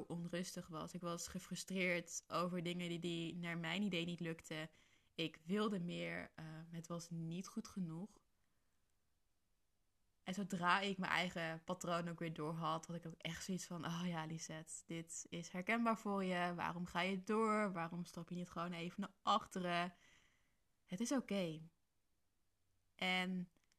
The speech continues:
het is oké om je eigen valkuilen te hebben. Dat is echt iets wat ik ook even wil meegeven. Ik krijg vaak de vraag van: "Ja, jij hebt vast alles voor elkaar en je hebt je eigen patronen en valkuilen perfect door. Dus je zal vast ook nooit pijn hebben of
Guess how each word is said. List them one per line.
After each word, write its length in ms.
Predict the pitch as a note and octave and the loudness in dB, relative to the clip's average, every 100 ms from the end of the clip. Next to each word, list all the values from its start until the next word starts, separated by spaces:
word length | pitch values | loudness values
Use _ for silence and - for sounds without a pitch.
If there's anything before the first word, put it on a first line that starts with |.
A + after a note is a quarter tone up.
| _ _ _ _ _ | _ _ _ _ _
het 100 | F#3+ | -2
is 100 | G3 | 0
oké 440 | G3 F#3+ F3+ F3+ | 0 2 2 0
om 480 | - E3+ F3+ F3 F3+ - - | -2 -4 -4 -4 -8 -10 -8
je 100 | F3 | 0
eigen 340 | E3 F#3 F#3 | 2 2 -2
valkuilen 760 | - D#3+ E3+ E3+ E3 E3 E3 | -2 -2 -2 -2 -2 -4 -6
te 120 | E3+ D#3+ | -8 -10
hebben. 420 | - F3 F3 D#3+ | -6 -6 -4 -6
Dat 200 | D#3+ E3 | -6 -6
is 160 | F3 - _ | -8 -10 _
echt 320 | E3 - - | -4 -4 -6
iets 180 | F3+ F3+ | -8 -6
wat 100 | F3+ | -8
ik 80 | F3+ | -8
ook 120 | - | -8
even 300 | F3 E3+ F3 | -8 -8 -8
wil 100 | E3+ | -8
meegeven. 720 | E3 E3+ F3+ F3 F3 - F#3+ _ _ _ _ _ _ _ _ _ _ _ _ _ - | -6 -8 -6 -6 -6 -8 -10 _ _ _ _ _ _ _ _ _ _ _ _ _ -10
Ik 100 | F#3+ | -2
krijg 240 | F#3+ F3+ | 0 0
vaak 240 | - F3 | 2 0
de 80 | - | 0
vraag 420 | - F3+ D#3+ F3 | -2 2 2 0
van: 160 | - F3 | -4 -4
"Ja, 280 | E3+ D#3 - | 0 0 -2
jij 280 | - F3+ E3+ | -2 0 0
hebt 200 | F3 - | -2 -6
vast 360 | F3+ F3+ - - | -6 -6 -6 -6
alles 280 | F3+ F#3+ A3+ | -2 -2 -2
voor 160 | A3 | -4
elkaar 480 | F#3+ F3+ F3 E3+ E3+ | -6 -4 -2 0 -2
en 160 | - F3 | -4 -6
je 80 | F3 | -6
hebt 600 | D#3+ F3 E3+ - - - _ _ _ | -6 -6 -6 -12 -20 -20 _ _ _
je 80 | - | -2
eigen 380 | - E3+ F3 F3+ | 4 4 2 -6
patronen 600 | F3+ - E3+ E3+ F3 - | -8 -6 -6 -4 -6 -6
en 100 | E3+ | -8
valkuilen 560 | E3+ E3 E3 E3 E3 | -4 -6 -4 -6 -6
perfect 480 | E3+ F3+ A#3+ A#3+ A#3+ | -6 -4 0 0 0
door. 340 | F3+ F3+ F3+ | -2 0 0
Dus 280 | F#3 E3+ E3+ | -2 -6 -6
je 60 | F3 | -6
zal 220 | F3 E3+ | -4 -4
vast 340 | E3 E3 - - | -4 -8 -8 -2
ook 300 | G3 G3 F#3+ | 0 0 -2
nooit 340 | F3 E3+ - | -6 -6 -6
pijn 320 | - E3 F#3 | -2 0 0
hebben 460 | E3+ E3+ E3+ E3 - | 0 -2 -4 -6 -8
of 320 | E3+ E3+ - | -8 -8 -14